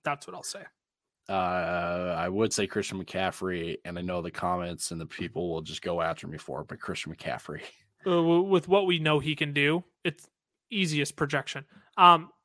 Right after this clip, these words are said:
Speaker 1: i-, i-, if we're excluding Christian McCaffrey, mine's Tom Brady.
Speaker 2: I was gonna say, if we're not doing C M C, it's Brady.
Speaker 1: Yep. Yep. Mine's Tom Brady. Oh, that was our elongated, oh, not even elongated. We just had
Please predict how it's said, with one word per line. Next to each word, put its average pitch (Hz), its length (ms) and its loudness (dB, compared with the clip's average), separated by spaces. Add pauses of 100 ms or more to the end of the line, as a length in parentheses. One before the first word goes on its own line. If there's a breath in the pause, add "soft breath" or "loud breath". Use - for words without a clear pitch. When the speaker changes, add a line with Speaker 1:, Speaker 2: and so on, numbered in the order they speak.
(720)
Speaker 1:
i-, 254 40 -10
i-, 220 380 2
if 208 140 6
we're 208 100 10
excluding 185 400 4
Christian 156 300 0
McCaffrey, 143 380 2
mine's 135 260 -4
Tom 143 220 -4
Brady. 147 320 -8 (480)
Speaker 2:
I 107 100 2
was 95 140 0
gonna 82 140 -8
say, 90 240 -2
if 92 240 -4
we're 107 100 0
not 92 180 0
doing 92 160 -6
C 90 140 -4
M 85 60 -8
C, 82 180 -6
it's 69 120 -10
Brady. 65 460 -10 (300)
Speaker 1:
Yep. 160 180 2 (380)
Yep. 156 200 4
Mine's 156 260 2
Tom 139 220 -4
Brady. 139 220 -8 (1600 soft breath)
Oh, 220 580 12
that 220 220 8
was 214 140 10
our 190 140 10
elongated, 185 520 6
oh, 165 140 2
not 220 180 -2
even 185 160 -2
elongated. 147 480 0
We 143 80 -4
just 151 140 -4
had 135 280 0